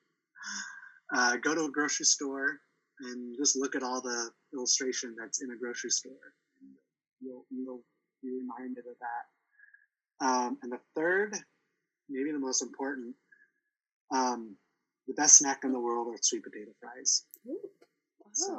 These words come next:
Speaker 1: you
Speaker 2: wow.
Speaker 1: could, you could take that, and if
Speaker 2: Oh, yeah.
Speaker 1: I've got a great sweet potato fry recipe. If you
Speaker 2: Ooh,
Speaker 1: want it, I can
Speaker 2: nice.
Speaker 1: post it on my blog. But,
Speaker 2: Oh,
Speaker 1: uh,
Speaker 2: nice. I'll have to check
Speaker 1: it's
Speaker 2: that
Speaker 1: the,
Speaker 2: out.
Speaker 1: um,
Speaker 2: Yeah.
Speaker 1: it's, oh, I, I, I haven't posted it yet,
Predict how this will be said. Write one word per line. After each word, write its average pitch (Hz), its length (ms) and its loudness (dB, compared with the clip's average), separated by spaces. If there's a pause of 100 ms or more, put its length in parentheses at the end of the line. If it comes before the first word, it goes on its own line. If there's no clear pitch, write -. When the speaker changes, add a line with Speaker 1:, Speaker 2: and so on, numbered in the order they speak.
Speaker 1:
you 269 80 -2
Speaker 2:
wow. - 60 -8
Speaker 1:
could, - 120 -2 (400)
you 131 120 -6
could 143 160 -4
take 131 260 -2
that, 127 240 -2
and 123 80 -8
if 113 100 -10
Speaker 2:
Oh, 302 340 -10 (500)
yeah. 123 60 -6
Speaker 1:
I've 135 80 -2
got 170 180 2
a - 20 0
great 139 320 0
sweet 170 200 4
potato 175 280 0
fry 170 220 2
recipe. 180 520 6 (100)
If 381 160 2
you 247 80 0
Speaker 2:
Ooh, - 20 -4
Speaker 1:
want 143 240 2
it, 165 60 0
I 143 100 -2
can 131 140 -8
Speaker 2:
nice. 117 180 -16
Speaker 1:
post 139 300 -4
it 131 80 -6
on 131 100 -10
my 127 140 -12
blog. 151 360 -4 (120)
But, 247 160 -8
Speaker 2:
Oh, 440 220 2 (240)
Speaker 1:
uh, 285 40 0
Speaker 2:
nice. - 540 -6 (200)
I'll 311 80 -10
have 359 100 -14
to 285 80 -8
check 277 160 -10
Speaker 1:
it's - 140 -2
Speaker 2:
that 269 100 -4
Speaker 1:
the, 127 220 6
Speaker 2:
out. 127 240 4
Speaker 1:
um, 123 160 -4
Speaker 2:
Yeah. 330 340 -6
Speaker 1:
it's, - 340 6 (100)
oh, 151 60 2
I, 151 180 4 (240)
I, 147 80 -4 (160)
I 143 120 0
haven't 175 300 -2
posted 175 300 0
it 160 100 -6
yet, 202 280 0